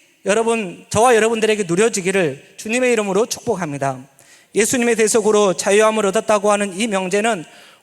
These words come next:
우리가 이제 받아들이기가 어렵지 않아요. 복음 안에 들어오고 예수님을 오래 믿으면, 신앙생활을 오-, 오래 하다 보면 이 이야기가, 이야기를 마-, 많이 들을 수가 있어요. 문제는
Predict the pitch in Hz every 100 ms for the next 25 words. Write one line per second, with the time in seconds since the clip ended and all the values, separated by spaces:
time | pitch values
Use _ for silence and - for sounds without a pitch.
0 | 190 214 247 247 226 233 226 175 226 233
1 | 240 233 208 220 151 - - 165 202 143
2 | 151 - _ _ - _ - 240 320 320
3 | 269 247 220 220 247 170 147 185 240 285
4 | 262 240 302 294 - _ 165 180 214 302
5 | 208 214 240 202 170 302 302 311 311 240
6 | 165 185 202 156 190 269 277 254 185 226
7 | 185 139 - - 226 285 269 269 254 220
8 | 240 311 - - _ _ _ 214 262 247
9 | 226 269 254 170 175 147 170 247 - 220
10 | - 262 160 - 165 131 - - - _
11 | 202 220 240 247